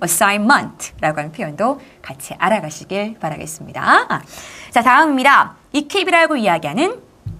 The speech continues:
타동사인데요. 어, 의미는 설치해주다 혹은 갖추게 하다라고 이야기하는 표현입니다. 요 equip 역시 마찬가지로요. 제가 여러분들에게 친절하게 그냥 내비두지 않고요. 바로 아래에다가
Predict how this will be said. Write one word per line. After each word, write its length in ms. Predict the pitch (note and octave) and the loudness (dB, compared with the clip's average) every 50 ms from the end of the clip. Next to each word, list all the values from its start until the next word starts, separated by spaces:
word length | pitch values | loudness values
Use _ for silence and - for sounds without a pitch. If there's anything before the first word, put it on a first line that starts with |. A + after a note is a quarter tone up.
| - - - _ - | -18 -20 -20 _ -12
타동사인데요. 1080 | - - E4+ F4 F#4+ G4 G#4 F#4 F4+ C4+ F3+ D#3 C#3+ D3 C#3 C3 C3 C#3 - A#3 - - | -6 -4 -2 0 0 0 -2 0 -2 -2 -4 -4 -10 -10 -10 -8 -8 -4 -2 -4 -2 -2
어, 140 | F#3 B2+ - - - - - | -2 -4 -4 -8 -20 -10 -2
의미는 480 | - C#4+ D#4 D4+ F4 F4+ B3+ - - - - _ - | 2 4 6 6 6 6 4 2 0 -10 -20 _ -10
설치해주다 920 | - - G#4 A4+ A4+ - - - G#4 G4 F#4 A#3 F3+ D#3 F#3 G#3+ B3 C#4+ | 0 2 2 2 2 -2 0 2 4 2 2 2 0 2 4 4 4 4
혹은 420 | D#4 A3+ G3 B3+ D#4+ G#4 - - - | 2 0 0 0 0 0 -2 -10 -12
갖추게 720 | - - F3+ - - _ - - C#4 C4+ - D4+ D#4 D#4 | -10 -10 -10 -12 -14 _ -12 -8 -8 -2 2 2 4 4
하다라고 720 | D#4 E4 E4 - F#3 - - - - F3 D#3+ D#3 D#3 F#3 | 4 2 2 2 0 0 -2 -8 -4 -2 -2 -2 -2 -4
이야기하는 720 | D#3+ E3+ D#3 D3 C#3+ - C#3+ C3+ C#3+ G3+ A#3+ C4 C#4 - - | -6 -4 -4 -6 -6 -6 -8 -8 -6 -4 -4 -6 -6 -6 -2
표현입니다. 560 | D4+ C#4 F#3 D#3 C#3+ C3+ - - - - - _ - - - - - - - - | -2 -2 0 -2 -6 -10 -6 -6 -6 -6 -6 _ -20 -20 -20 -20 -20 -16 0 2
요 80 | D#4 D#4 | 2 4
equip 420 | A3+ C4+ D4 C#4+ - A#4+ A#4 F4+ | 4 2 0 2 2 0 2 4
역시 300 | A3+ - - - - F4+ | 2 2 2 2 -2 0
마찬가지로요. 920 | C4+ E3+ D#3 - C4+ C#4+ C#4 A#3+ A3 - F3+ D#3+ E3+ A3+ C4 A#3 E3+ G2+ - - | 0 0 0 0 -2 -2 0 0 -2 -2 -2 -4 0 2 4 4 4 2 0 -4
제가 240 | - B3 B3+ D4 A#3+ | -4 0 2 4 4
여러분들에게 500 | G3+ G#3 G3+ G3 F#3 F3 E3+ F#3+ F#3 - | 4 2 2 -2 -4 -4 -6 -6 -8 -8
친절하게 1000 | - - - A#4+ A#4 A#4+ A#4+ A#4+ A#4 A4+ A4+ A4 G#4+ E4 G3+ D#3+ - D#3+ B2 - - _ _ _ _ | -10 -8 -6 -4 -2 -2 -2 -2 0 4 4 4 4 4 2 0 0 -2 -4 -4 -10 _ _ _ _
그냥 460 | _ - C#4 D4 F4 F4 F4+ F4+ E4 G#3+ | _ -2 2 4 4 4 4 4 2 -2
내비두지 380 | E3 E3 F3+ E3+ D#3 D#3+ F3+ | -2 -2 -4 -6 -6 -6 -8
않고요. 640 | D3+ C3+ D#3 - - E3 C#3 D3+ G#3 D4+ - F3+ D3+ - - - - | -8 -8 -10 -8 -6 -2 0 0 0 2 2 0 -2 -2 -8 -18 -4
바로 200 | - F3+ D#3+ - | -2 -2 0 2
아래에다가 760 | - F3+ F#3+ A3 C#4 D4+ A#3+ - F3+ D#3+ C#3+ - D#3+ A3 E4 | 4 4 4 6 6 4 4 2 0 -2 -2 0 0 0 -2